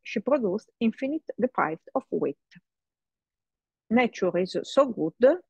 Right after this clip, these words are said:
is so, uh, marvelous, but it produced so many people without any intelligence, without many abilities. Uh, the, mm, the book starts at the beginning on chapter one with the example of,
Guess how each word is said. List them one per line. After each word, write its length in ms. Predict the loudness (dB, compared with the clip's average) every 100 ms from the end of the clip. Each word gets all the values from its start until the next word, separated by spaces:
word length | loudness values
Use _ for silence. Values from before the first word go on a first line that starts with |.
| _ _ _ -6
is 140 | -4
so, 400 | -2 2 2 2 -2 -2
uh, 420 | 0 0 -4 -8 -12 _ _ _ -4
marvelous, 720 | 2 4 4 6 6 2 -4 _ _
but 140 | -4 -4 -6 _ _ 0
it 160 | 0
produced 460 | 2 2 6 4 2
so 120 | 0
many 440 | 2 2 2 2 0 _ _ _ _
people 420 | -2 0 2 2 4
without 520 | 4 4 2 0 -2 -4
any 240 | -4 -4 -2
intelligence, 800 | -2 0 0 0 0 -2 -2 -8 _ -2
without 440 | 0 0 -2 -4
many 260 | -4 -6 -6 -4
abilities. 720 | -2 0 -2 -4 -8 -8 -16 _ _ _ _ _ _ _ -2
Uh, 320 | 0 0 -2 -8 -8 2
the, 220 | 4 4 _ -6
mm, 280 | -4 -6 0
the 120 | 2
book 260 | 4 0 -4
starts 580 | -4 2 2 2 -2 -4
at 140 | -2
the 80 | 0
beginning 420 | 2 2 2 2
on 120 | -2 -2
chapter 360 | -6 0 2
one 420 | 2 2 0 -2 2
with 180 | 2 2
the 60 |
example 600 | 0 -2 -4 -4 0 2
of, 100 | 2